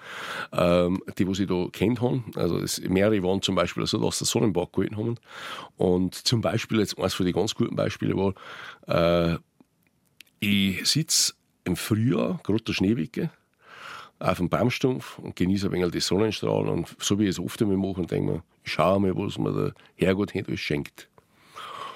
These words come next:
Und lass mir das gut gehen mit den ersten paar Sonnenstrahlen. Und dann kommt kurz danach ein Fuchs von, von, von der linken Seite, geht dort mittlerweile so daher und sitzt die vielleicht zehn, fünfzehn Meter, sind es fünfzehn Meter gewesen sein, auch auf einem Baumstumpf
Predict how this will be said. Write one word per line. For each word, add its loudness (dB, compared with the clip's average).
Und 2
lass 4
mir 2
das -4
gut 2
gehen 2
mit -2
den -4
ersten -6
paar -4
Sonnenstrahlen. 2
Und -2
dann -2
kommt -2
kurz -2
danach -2
ein 2
Fuchs -2
von, -2
von, -10
von -2
der 2
linken 2
Seite, 0
geht 0
dort 0
mittlerweile 0
so -2
daher 0
und -2
sitzt -4
die -2
vielleicht -4
zehn, 0
fünfzehn -2
Meter, -4
sind 0
es -8
fünfzehn -2
Meter -2
gewesen 0
sein, 0
auch 4
auf 0
einem -2
Baumstumpf -2